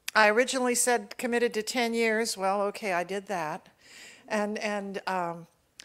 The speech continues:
and I am delighted to be adding to our crew today. And, um, I, I'm, I'm at a place right now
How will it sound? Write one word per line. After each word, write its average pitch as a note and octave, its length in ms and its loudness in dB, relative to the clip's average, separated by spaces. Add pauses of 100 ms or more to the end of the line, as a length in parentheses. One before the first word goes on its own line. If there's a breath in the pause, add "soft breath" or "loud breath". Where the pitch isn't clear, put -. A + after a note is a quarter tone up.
(240 loud breath)
and A3 120 2
I A3+ 80 4
am A3+ 100 0
delighted A3 460 2
to A3+ 100 -6
be G3+ 220 -2
adding G3 400 -2
to F#3+ 240 -6
our F3+ 240 -4
crew A#3+ 340 -2
today. F3+ 560 0
And, F3 560 -2
um, E3+ 420 -4 (2000 soft breath)
I, A#3 380 4 (220)
I'm, A3+ 540 0 (1600 loud breath)
I'm G#3 200 2
at C4 100 2
a C#4+ 60 -2
place A#3+ 360 -2
right G#3 220 -4
now F3 320 -4